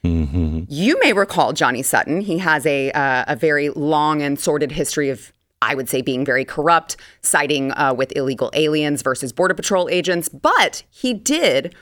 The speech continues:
Speaker 2: work in multiple Bush administrations,
Speaker 1: Hmm.
Speaker 2: very, very closely connected to the Bush family. Now,
Speaker 1: Okay, well, that's no big deal.
Speaker 2: No, of course not. So,
Speaker 1: Sure.
Speaker 2: again, we're back in twenty twenty,
Speaker 1: Mm-hmm.
Speaker 2: and these, uh,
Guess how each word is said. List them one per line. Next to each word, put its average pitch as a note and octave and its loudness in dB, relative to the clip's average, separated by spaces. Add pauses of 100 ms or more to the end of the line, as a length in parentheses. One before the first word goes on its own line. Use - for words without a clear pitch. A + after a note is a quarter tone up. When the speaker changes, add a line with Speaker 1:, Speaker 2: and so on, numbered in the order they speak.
(260)
Speaker 2:
work G3 2
in F3+ 2
multiple G#3 0
Bush E3 0
administrations, C#3+ -2
Speaker 1:
Hmm. F#3 4
Speaker 2:
very, D4+ 4
very B3 4
closely F3 0
connected D#3 -2
to - -10
the E3 -2
Bush E3 0
family. A2+ -4
Now, B2+ 2
Speaker 1:
Okay, F2 -2
well, G#2 2
that's E2 -4
no B2 -2
big - -14
deal. - -4 (160)
Speaker 2:
No, - 6
of - 2
course E4+ 0
not. C3 2
So, G#3+ 2
Speaker 1:
Sure. - -4
Speaker 2:
again, A3 2
we're G#3 2
back G3+ 2
in C4+ 0
twenty B3 -2
twenty, D#3+ -2 (180)
Speaker 1:
Mm-hmm. F2 0 (200)
Speaker 2:
and G#3 2
these, G3+ 0
uh, F3+ 4